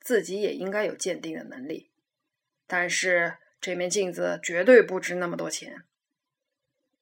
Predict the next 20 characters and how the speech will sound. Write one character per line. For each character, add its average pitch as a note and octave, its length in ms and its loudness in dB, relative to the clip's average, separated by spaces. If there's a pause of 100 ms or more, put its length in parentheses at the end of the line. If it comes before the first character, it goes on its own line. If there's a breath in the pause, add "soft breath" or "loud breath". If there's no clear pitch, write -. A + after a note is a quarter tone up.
(520)
男 B3 160 0
子 B3 160 0
站 C4+ 200 2
起 F3+ 120 -6
身， A3+ 440 -4 (640)
一 G#3+ 120 0
旁 G3 180 -2
的 G3+ 120 0
女 G3 180 0
子 G3 260 -2
有 G3 140 -2
点 A3+ 160 0
茫 F3+ 200 -4
然 A3 180 -2
地 A#3 60 -4
跟 B3+ 140 0
着 A#3+ 80 -2
站 C4+ 240 0
起 F3+ 160 -8
来。 - 260 -12